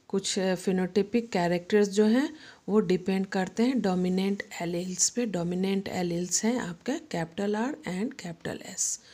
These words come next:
of two gene loci, full stop।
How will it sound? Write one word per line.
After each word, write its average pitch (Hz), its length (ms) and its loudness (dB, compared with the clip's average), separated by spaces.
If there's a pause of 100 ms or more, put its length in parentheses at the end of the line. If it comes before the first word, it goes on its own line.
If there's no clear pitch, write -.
(300)
of 170 280 -4 (100)
two 294 360 4 (280)
gene 185 420 2 (140)
loci, 147 480 -2 (420)
full 175 280 -2
stop। - 340 -10